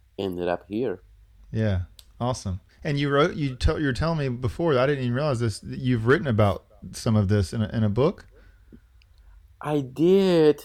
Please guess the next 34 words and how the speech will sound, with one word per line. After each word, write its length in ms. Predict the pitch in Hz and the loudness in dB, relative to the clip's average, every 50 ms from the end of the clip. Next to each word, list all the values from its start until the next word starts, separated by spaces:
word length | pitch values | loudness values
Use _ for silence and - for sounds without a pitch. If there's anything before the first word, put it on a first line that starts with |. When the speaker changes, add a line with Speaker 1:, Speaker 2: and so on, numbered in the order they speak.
| - - _ - | -20 -12 _ 4
Speaker 1:
Um, 580 | 117 123 120 117 117 110 110 110 104 95 - - _ - | 8 8 10 10 10 8 6 4 2 -2 -4 -8 _ 2
it 140 | 123 131 135 | 4 4 6
is 180 | 151 156 - 156 | 4 4 2 2
actually 380 | 147 143 - - - 143 143 | 2 2 2 0 -2 -2 0
for 140 | - - 110 | 2 2 0
sale 260 | - - 113 120 123 113 | 4 6 6 8 8 8
on 120 | 107 104 - | 6 2 0
Amazon. 600 | 107 110 117 120 117 101 98 101 87 87 90 98 - - | 0 2 2 4 2 2 2 2 0 0 0 -2 -2 -2
Speaker 2:
Okay. 260 | 120 117 - 123 123 - - - - | -2 -2 0 2 0 0 0 -2 -4
Speaker 1:
<laughs> 160 | - - - - | -4 -2 0 0
Speaker 2:
W-, 260 | 156 147 127 139 - - | 0 0 0 -2 -2 0
what's 220 | 160 151 156 - 190 | 0 0 0 0 -4
it 80 | 170 | -4
called? 180 | - 165 156 165 | -2 0 4 6
Speaker 1:
But, 140 | 127 127 135 | 8 8 8
uh, 420 | - - - - - - 196 - - - - - - | 8 6 2 0 2 2 2 2 0 -8 -18 -20 -20
<laughs> 200 | - - - - | -20 -8 4 8
but 140 | 131 127 | 8 8
nobody 300 | 127 127 127 139 151 156 | 10 10 10 10 10 10
knows 300 | 131 123 123 131 127 123 | 8 6 6 6 6 6
that 120 | 113 107 104 | 6 6 6
it's 140 | 104 95 - | 4 4 4
there. 240 | 107 104 101 101 113 - - - | 6 8 8 8 6 4 0 -8
<laughs> 120 | - - | -14 -14
Speaker 2:
<laughs> 160 | - - - - | -14 2 6 6
Speaker 1:
I 1120 | 156 127 120 - 170 139 107 - 165 - - - 170 151 - - - - - 147 - 123 | 6 8 8 6 6 6 4 2 2 0 2 0 -2 -2 -2 -4 -10 -8 -2 0 2 2
haven't 260 | 131 131 120 127 120 | 4 4 4 4 4
done 180 | 120 120 123 - | 4 4 4 4
anything 380 | 120 123 120 117 - 117 110 110 | 2 2 4 2 2 0 0 2
with 160 | 107 107 107 | 4 6 6
it. 240 | 107 107 - - - _ _ - | 6 6 4 2 -4 _ _ -2
It 140 | - 127 135 | 2 2 4
is 140 | 151 - - | 2 2 2
called 460 | - 151 135 131 127 123 101 90 | 4 4 6 6 6 4 0 -2